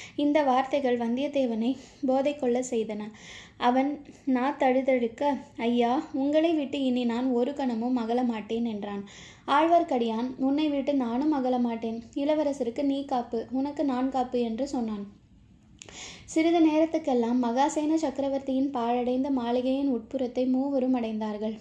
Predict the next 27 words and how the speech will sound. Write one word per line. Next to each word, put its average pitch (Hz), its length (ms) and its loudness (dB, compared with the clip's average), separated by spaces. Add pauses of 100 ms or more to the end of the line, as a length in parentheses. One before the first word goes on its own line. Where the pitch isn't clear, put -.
விசாலமான 294 680 0
ஓர் 262 180 2
அறையில் 233 400 0
மூன்று 277 340 0
பேருக்கும் 233 540 -4 (380)
பழைய 302 320 4
காலத்து 311 400 2
கட்டில்களின் 254 640 0
படுக்கை 240 400 -2
விரித்திருந்தது. 220 720 -2 (340)
மூவரும் 311 440 4
படுத்துக்கொண்டார்கள். 240 840 0
அறையின் 294 460 2
ஒரு 262 160 2
பகுதி 254 420 -4 (500)
பக்கத்து 262 480 -4
சுவற்றில் 277 520 -2 (960)
இருந்த 294 380 4
பலகனியை 277 720 4
துவாரங்கள் 262 640 2
வழியாக 233 460 2
நிலா 277 300 4
வெளிச்சம் 277 440 2
உள்ளே 269 300 2
எட்டி 247 260 0
பார்த்து 240 340 -4
கொண்டிருந்தது. 226 960 -2